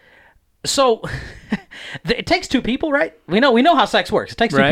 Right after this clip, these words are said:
Speaker 1: people.
Speaker 2: right.
Speaker 1: <laughs> I mean, so I've always thought it funny 'cause, like, okay.
Speaker 2: Well, he probably went to his wife's room first. He pulled up the sheets. He's like,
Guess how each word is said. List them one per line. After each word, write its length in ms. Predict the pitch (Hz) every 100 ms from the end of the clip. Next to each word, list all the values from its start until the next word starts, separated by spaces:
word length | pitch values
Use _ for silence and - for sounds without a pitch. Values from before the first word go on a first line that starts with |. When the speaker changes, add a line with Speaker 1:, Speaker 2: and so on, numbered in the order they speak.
| 214
Speaker 1:
people. 100 | 101
Speaker 2:
right. 120 | 135
Speaker 1:
<laughs> 20 |
I 100 | 247 247
mean, 280 | 247 - - 240
so 260 | - 277 - - -
I've 120 | 208
always 160 | 359 330
thought 160 | 269
it 60 | 170
funny 180 | 190 143
'cause, 160 | 160
like, 200 | 185 -
okay. 300 | 208 185 135 - - _
Speaker 2:
Well, 100 | 147
he 40 | 156
probably 260 | 220 240
went 160 | 202 180
to 60 | 175
his 140 | 147
wife's 320 | 143 156 -
room 140 | 143 123
first. 340 | 143 139 131
He 60 | 120
pulled 200 | 139 135
up 100 | 131
the 60 |
sheets. 340 | 120 135 127 123
He's 120 | 117
like, 120 | 117